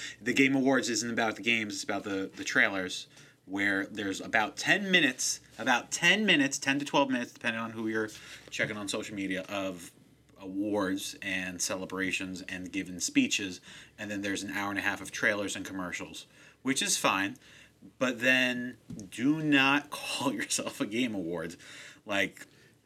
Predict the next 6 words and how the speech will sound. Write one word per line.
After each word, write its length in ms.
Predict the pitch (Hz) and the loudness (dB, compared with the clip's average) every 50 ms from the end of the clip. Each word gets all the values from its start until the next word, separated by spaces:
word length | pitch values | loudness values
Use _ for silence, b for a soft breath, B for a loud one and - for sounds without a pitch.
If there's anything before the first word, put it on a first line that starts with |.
| b b b b b b b b - - | b b b b b b b b -14 -8
that's 400 | - - 143 143 147 147 - - | 2 6 8 8 8 6 4 6
like 220 | 156 156 147 147 | 6 6 6 6
me 260 | 139 135 139 139 139 | 4 4 6 6 6
saying 560 | 147 - - - 139 135 131 131 135 135 139 135 b b b b b b b b b b b b b b b b b b b b b _ _ _ | 6 6 6 6 8 8 8 6 4 2 0 -4 b b b b b b b b b b b b b b b b b b b b b _ _ _
at 140 | 117 117 117 | 0 0 0
a 120 | 113 92 | -2 -4